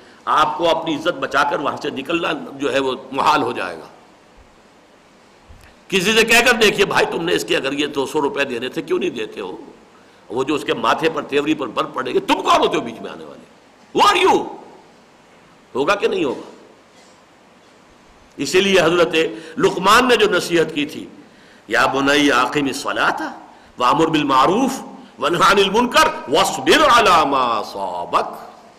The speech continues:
ان ذلک من عزم الامور، اے میرے بچے نماز قائم کر، نیکی کا حکم دے، بدی سے روک، اور پھر جو آئے جو بیتے اسے جھیل اور برداشت کر اور صبر کر۔ یقیناً یہ بڑے ہمت کے کاموں میں سے ہے۔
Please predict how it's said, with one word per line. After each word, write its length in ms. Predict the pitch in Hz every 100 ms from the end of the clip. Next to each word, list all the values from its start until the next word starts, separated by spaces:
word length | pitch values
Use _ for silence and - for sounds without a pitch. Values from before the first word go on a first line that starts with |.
| - _ _ _ _ _
ان 240 | 147 156 139 131
ذلک 440 | 151 170 156 147
من 200 | 143 131
عزم 280 | 117 139 120
الامور، 760 | 113 104 127 196 - - -
اے 80 | 160
میرے 260 | 143 127 120
بچے 320 | 104 - -
نماز 380 | 135 113 165 -
قائم 260 | 101 117 247
کر، 180 | 247 269 - - - - - - _ _ _ _ _ _ - -
نیکی 260 | 151 156
کا 120 | 208 190
حکم 340 | 190 254 269
دے، 240 | 302 226
بدی 160 | 233 277
سے 100 | 277
روک، 280 | 285 349 359
اور 400 | - - 247 349
پھر 140 | 339
جو 100 | 277 320 320 285
آئے 160 | 311 285
جو 160 | 214 277 294
بیتے 520 | 247 262 285 240 143 107
اسے 340 | 170 170 247
جھیل 460 | - 175 285 339 311
اور 100 | 262
برداشت 540 | 214 180 247 254 -
کر 80 | 196
اور 100 | 165
صبر 280 | - - - -
کر۔ 80 | 95 - - - -
یقیناً 440 | 143 147 208 208
یہ 100 | 170
بڑے 220 | 151 156 143
ہمت 380 | 180 214 190
کے 80 | 135
کاموں 320 | 123 107 107
میں 120 | 90 78
سے 140 | 92
ہے۔ 160 | 87